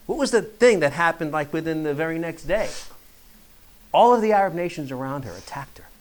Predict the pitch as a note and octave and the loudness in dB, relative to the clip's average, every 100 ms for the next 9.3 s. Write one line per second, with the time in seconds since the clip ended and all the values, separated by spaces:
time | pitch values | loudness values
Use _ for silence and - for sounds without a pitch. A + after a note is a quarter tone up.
0 | - C3 D3 F3 F#3 F3+ - F3 - F3+ | -10 -4 -2 -2 -4 -8 -8 -12 -10 -12
1 | F3 - - A3 - - - - - - | -12 -14 -10 -8 -8 -14 -20 -20 -20 -20
2 | - - - - - - D3+ A3 G#3 F3+ | -20 -20 -20 -20 -20 -4 2 4 4 2
3 | F3 E3 D3+ D3 A2 D3 E3 C#3 D#3+ C#3 | 2 2 2 0 0 -2 -4 -6 -6 -4
4 | D#3 D3 E3 D#3 D3+ C#3+ D#3 E3 E3+ D3+ | -4 0 4 4 2 2 2 0 -4 -6
5 | C#3+ B2 A#2+ A#2 A#2+ B2 A#2 G2+ A2 C3+ | -4 -4 -4 -4 -4 -6 -6 -8 -8 -6
6 | D3+ D#3+ C#3+ C3+ E3 D#3+ F3+ F#3 - - | -2 0 -2 0 0 0 -4 -6 -10 -18
7 | - - - B2 B2 C#3 B2+ D3+ E3+ D#3+ | -20 -20 -8 -4 -2 0 2 2 2 0
8 | C#3+ D3+ F3+ F3+ C3 C3 - D3+ C#3 D#3+ | 0 0 -2 -6 -4 -4 -4 -2 0 0
9 | G3+ - | -2 -8